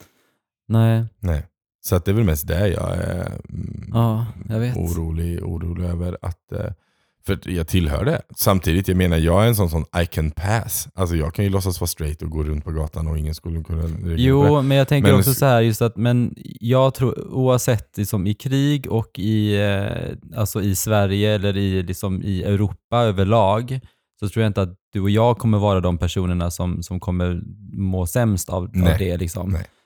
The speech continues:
Speaker 1: Eh, för att, men jag tänker ju på många andra.
Speaker 2: Ja.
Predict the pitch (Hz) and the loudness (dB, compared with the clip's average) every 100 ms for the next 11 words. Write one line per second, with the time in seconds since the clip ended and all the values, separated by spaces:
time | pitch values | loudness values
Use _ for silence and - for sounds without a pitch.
0 | _ - 101 101 98 95 98 101 104 107 | _ -4 0 2 2 0 -2 -4 -2 -2
1 | - _ - - _ _ 107 - 110 - | -2 _ -20 -20 _ _ -20 -20 -20 -20
2 | _ - 110 107 98 127 107 101 98 98 | _ -4 2 4 4 2 0 0 0 0
3 | 95 104 98 92 110 - - 87 | 0 0 0 2 0 -2 -4 -4